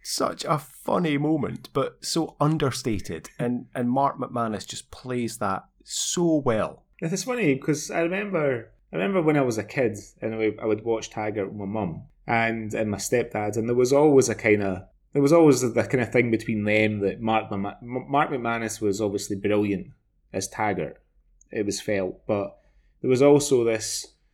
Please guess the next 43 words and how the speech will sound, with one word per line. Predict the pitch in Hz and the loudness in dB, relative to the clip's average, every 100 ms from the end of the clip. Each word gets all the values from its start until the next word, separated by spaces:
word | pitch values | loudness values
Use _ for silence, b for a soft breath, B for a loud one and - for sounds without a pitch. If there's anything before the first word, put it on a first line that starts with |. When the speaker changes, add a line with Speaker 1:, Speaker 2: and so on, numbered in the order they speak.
| _ | _
Speaker 2:
sort | - 113 95 | -6 -4 -4
of | |
feeling | - 120 117 107 | -6 -2 0 0
that | 104 101 - _ _ _ _ | -2 -6 -10 _ _ _ _
it | - | -4
wasn't | - 156 | -2 0
a | 107 | -2
great | 113 110 | 2 2
actor. | 90 104 - 104 - _ | 2 -2 -6 -12 -14 _
Do | - | 0
you | |
know | 127 | 2
what | |
I | 123 | 2
mean? | 120 98 98 139 b b _ | 0 -2 -8 -16 b b _
Compared | 123 113 156 147 | -6 2 4 6
to | 120 | 2
some | - 113 | -2 -4
of | 104 | -2
the | 98 101 | 0 2
other | 107 101 95 98 _ _ - | 2 0 -6 -10 _ _ -6
people | 139 - 113 107 | -4 0 2 2
in | 104 | 2
the, | 98 92 92 - - | -2 -2 -4 -12 -10
in | 110 101 | -6 -4
the | |
drama, | 98 117 143 117 98 | 0 2 2 2 2
whether | 107 107 | 2 2
they | 101 | 2
were | 98 95 | 2 0
a | 95 | 2
regular | 101 107 104 95 90 - _ _ _ | 2 4 2 -2 -4 -12 _ _ _
or | - 101 | -6 -2
a, | 95 90 95 - _ _ _ _ - | -2 -4 -10 -18 _ _ _ _ -10
or, | 107 | -6
or | 101 110 | -2 -2
a | 98 | -2
guest. | 92 123 123 - - - | 2 2 2 0 -10 -4
But | 107 104 - _ _ _ _ - | -4 -4 -12 _ _ _ _ -4
for | 175 | -2
me, | 175 196 196 165 - - | 0 -2 -4 -4 -8 -12
you | 156 160 _ _ - | -10 -10 _ _ -16
literally | 143 185 190 175 151 127 113 101 101 | -6 -4 -2 -2 2 2 2 -2 -6